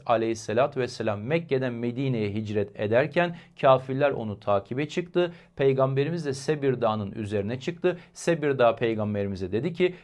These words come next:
"Ya Resulallah benden inin, korkarım benim üzerimde sizi vururlarsa Allah beni tazip eder, korkarım." dedi. Cebeli Hira ise, "Ya Resulallah bana gel." dedi. İşte bu yüzden diyor alimlerimiz,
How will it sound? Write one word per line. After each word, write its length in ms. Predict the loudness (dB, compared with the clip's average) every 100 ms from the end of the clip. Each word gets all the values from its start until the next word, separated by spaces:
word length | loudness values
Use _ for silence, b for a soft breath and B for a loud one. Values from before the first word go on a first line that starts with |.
| B
"Ya 380 | 0 6 8 8
Resulallah 540 | 2 -4 -2 0 -2 0
benden 440 | 0 0 0 -2 -2 0
inin, 400 | 2 4 0 -4 B -6
korkarım 680 | 0 0 2 0 0 -2 0
benim 400 | 0 0 -2 -4
üzerimde 540 | 0 0 0 0 -2 -2 -16
sizi 440 | -6 -4 -2 -4
vururlarsa 1000 | -6 -6 -4 -2 2 4 4 4 2 2 B _
Allah 500 | 8 8 8 2 0 0
beni 300 | -4 -4 -8 -10 2
tazip 580 | 4 4 2 -6 -2 -2
eder, 340 | 2 0 0
korkarım." 600 | -4 -4 4 4 4 0
dedi. 360 | 0 2 0 B B -4
Cebeli 520 | 2 4 2 0 2
Hira 200 | 4 6
ise, 380 | 4 4 2 2 B B
"Ya 360 | 2 10 10 10
Resulallah 640 | 6 0 0 2 2 2 -2 0
bana 220 | 2 2
gel." 280 | 2 2 2
dedi. 220 | -4 -6 B B
İşte 380 | -8 -2 -2 0
bu 100 | 0
yüzden 440 | 0 2 0 2
diyor 200 | 2 2 6
alimlerimiz, 760 | 6 6 2 -2 -2 -4 -6